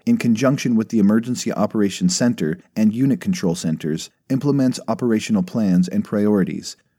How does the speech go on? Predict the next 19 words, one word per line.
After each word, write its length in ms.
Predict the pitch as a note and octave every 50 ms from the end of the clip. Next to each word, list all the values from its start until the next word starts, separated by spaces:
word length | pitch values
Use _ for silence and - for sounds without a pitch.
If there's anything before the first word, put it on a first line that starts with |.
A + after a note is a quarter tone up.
| _ _ -
controls 560 | - A#2+ A2+ - - C#3 B2+ C3 C#3+ C#3+ C3
and 180 | - A#2+ A#2+ A#2+
monitors 500 | B2 B2 C3+ B2+ G#2+ F2+ F2+ F2+ F#2 -
mission 360 | G#2+ A#2 B2+ - - D3 C3
generation 560 | - B2+ B2 A#2+ A2+ A2+ A2 G#2+ - G#2+ G2
capabilities, 720 | F#2 - G#2+ F2+ G2 F#2+ A#2 A2+ G#2 F#2 F2+ F2 F2 E2 -
and 180 | - A2+ A2+
ensures 420 | A2+ A2+ A2 - - C3+ C#3 C#3 -
installation 640 | - C3 A#2+ - - B2 A2 A2 G#2+ G2 - G2+ G2
survivability. 960 | - - G#2 F2+ F#2+ F#2 F#2 G2 F#2 G#2+ A2 G2+ F#2+ F2+ - - - - - _ _ _ _ _ _ _ _ _ _ _ -
Individual 600 | C#3 D#3 D3 D#3 C3+ C#3+ C3+ A#2+ B2+ A#2+ A#2 A2
protection. 680 | - - A#2 - - G2+ F#2 - - - A#1 - - _ _ _ _ _ _ _ _ _ _ _ _ _ C#3+
Individual 640 | D3+ E3+ D#3+ D3+ C3+ D3+ C#3+ C3 C3+ A2+ G#2+ G2+
protection 560 | F2+ - G2+ - B2+ A2 - - - G#2 F#2
is 160 | G2 A2 -
comprised 560 | - - B2 - - C3+ B2+ C3+ C3 B2 - B2
of 100 | G#2+ -
singular 460 | - - D3 D3 C#3+ D3 C#3 C#3 C3+
use 420 | B2 A2+ A#2+ A#2 A2+ A2 - -